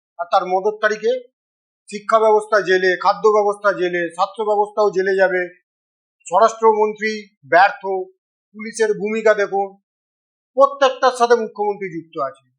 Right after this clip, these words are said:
আর এই তোলাবাজ চোর, আর মুখ্যমন্ত্রী নিজে সাংবাদিকদের যেখানে বলছেন,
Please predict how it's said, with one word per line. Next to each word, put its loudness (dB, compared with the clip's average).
আর -2
এই 0
তোলাবাজ 4
চোর, -2
আর 0
মুখ্যমন্ত্রী -8
নিজে 0
সাংবাদিকদের 0
যেখানে -2
বলছেন, -2